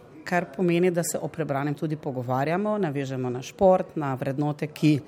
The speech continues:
so pomembne za uspešne športnike in tudi mladostnike, in potem je branje takšno, da je smiselno in vidijo v tem tudi svoj prispevek.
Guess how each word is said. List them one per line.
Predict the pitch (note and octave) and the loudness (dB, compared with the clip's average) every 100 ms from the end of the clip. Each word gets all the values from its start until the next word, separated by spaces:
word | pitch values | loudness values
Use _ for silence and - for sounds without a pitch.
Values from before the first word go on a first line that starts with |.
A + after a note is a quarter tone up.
| - - - - - | -12 -20 -20 -20 -12
so | - D#3 | 0 2
pomembne | C#3 D3+ C#3+ D3+ F3 G#3 G3+ | 2 2 2 4 4 4 4
za | E3+ | 4
uspešne | G3+ F#3+ - G3 F#3 G3+ | 2 0 -2 -2 0 -2
športnike | F#3+ - F#3+ F#3+ F#3+ F#3+ F3+ | -2 2 2 2 0 0 0
in | E3 | 0
tudi | E3+ E3 D#3+ | 0 0 2
mladostnike, | C#3+ C3 C3+ E3+ - B3 - A3 - | 2 2 0 0 -2 -2 0 0 2
in | F#3+ | 2
potem | G3+ G#3 G3+ G#3 G#3 G3 | 0 0 2 2 2 2
je | F#3 E3+ E3 | 2 2 2
branje | D#3+ D3 D#3+ F3+ F3 F3 | 0 0 2 4 2 2
takšno, | D#3+ D#3 - F#3 D#3+ - | -2 -2 -2 0 0 0
da | C#3+ D3+ D3+ | 0 0 -2
je | D#3 D3 - | -4 -2 4
smiselno | E3+ E3+ - D#3 D3+ | 4 4 2 2 2
in | D#3 C#3+ | 0 0
vidijo | C#3+ C#3 C#3+ C#3 | 0 0 -2 -4
v | - | -4
tem | C3 D#3+ D3+ - - - | -2 0 -2 -8 -16 -12
tudi | - C#3 C#3+ | -4 -2 -2
svoj | - C3 | -2 -4
prispevek. | - - - G2 A2+ | -4 -10 -6 -8 -8